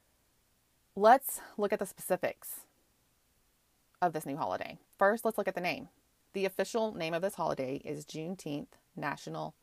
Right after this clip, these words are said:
Independence Day. It's also being called the Black Independence Day. Again, some people are saying this is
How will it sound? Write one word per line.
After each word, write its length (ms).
Independence 640
Day. 260
It's 80
also 440
being 220
called 520
the 300
Black 400
Independence 580
Day. 300
Again, 400
some 120
people 240
are 180
saying 360
this 160
is 360